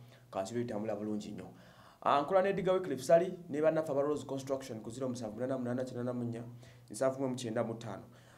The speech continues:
Ah, waliwo omwalo ono gwe mulabako, ah, ha, ha. Bamuyita Halima Nasolo, oyo gwolaba ku bifaananyi.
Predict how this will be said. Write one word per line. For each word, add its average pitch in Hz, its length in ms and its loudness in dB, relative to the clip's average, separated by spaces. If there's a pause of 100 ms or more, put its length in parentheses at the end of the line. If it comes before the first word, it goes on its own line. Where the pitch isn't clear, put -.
(180)
Ah, 180 280 12 (400)
waliwo 254 480 8
omwalo 180 380 8
ono 135 120 2
gwe 123 120 0
mulabako, 160 540 4 (120)
ah, 110 540 2
ha, 107 240 6
ha. 95 560 2 (260)
Bamuyita 175 460 6
Halima 170 480 4
Nasolo, 143 680 0 (440)
oyo 147 200 8
gwolaba 147 300 10
ku 120 100 -2
bifaananyi. 170 560 6